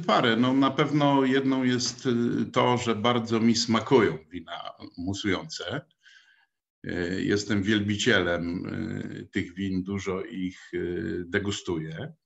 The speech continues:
Podobają mi się tego typu wina. Dwa, ja pochodzę, powiedzmy, dzieciństwo spędziłem w Zielonej Górze, a Zielona Góra, y, jak większość wie,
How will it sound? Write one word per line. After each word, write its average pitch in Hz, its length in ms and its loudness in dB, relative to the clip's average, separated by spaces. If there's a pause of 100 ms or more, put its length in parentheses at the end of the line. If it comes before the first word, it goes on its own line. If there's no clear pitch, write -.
(180)
Podobają 95 500 -2
mi 80 160 -8
się 80 380 -10
tego 85 200 -12
typu 80 260 -14
wina. 82 460 -8 (880)
Dwa, 135 400 2
ja 143 160 2
pochodzę, 131 880 2
powiedzmy, 120 280 2
dzieciństwo 143 540 0
spędziłem 117 540 2
w 95 40 2
Zielonej 110 400 2
Górze, 101 680 0
a 101 300 -2
Zielona 104 420 -2
Góra, 110 540 0
y, - 40 -10 (840)
jak 101 300 -6 (680)
większość 104 880 -4
wie, 104 560 0